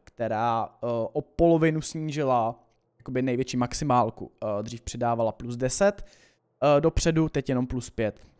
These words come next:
Což v kombinaci, že krán má základní maximálku třicet, není úplně vončo, protože prostě ne nadarmo se Kranwagenovi říkal Slow Wagen, protože oproti P C vodku, kde je,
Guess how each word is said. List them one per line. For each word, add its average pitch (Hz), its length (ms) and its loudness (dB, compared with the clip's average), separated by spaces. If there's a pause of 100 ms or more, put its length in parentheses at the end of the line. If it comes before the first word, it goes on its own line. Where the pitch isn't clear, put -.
(540)
Což 190 180 0
v - 40 -16
kombinaci, 180 560 2
že 147 140 0
krán 156 400 4
má 143 180 4
základní 147 480 4
maximálku 143 580 -2
třicet, 110 540 -4 (840)
není 214 360 2
úplně 190 360 2
vončo, 170 420 2
protože 151 540 0
prostě 151 420 -6
ne 156 200 0
nadarmo 147 420 -2
se 147 160 -6
Kranwagenovi 135 680 -4
říkal 135 300 -2
Slow 127 320 -2
Wagen, 113 460 -6 (100)
protože 147 580 -2
oproti 175 380 -2
P 170 180 -4
C 170 180 0
vodku, 147 380 -4
kde 131 280 -2
je, 139 80 2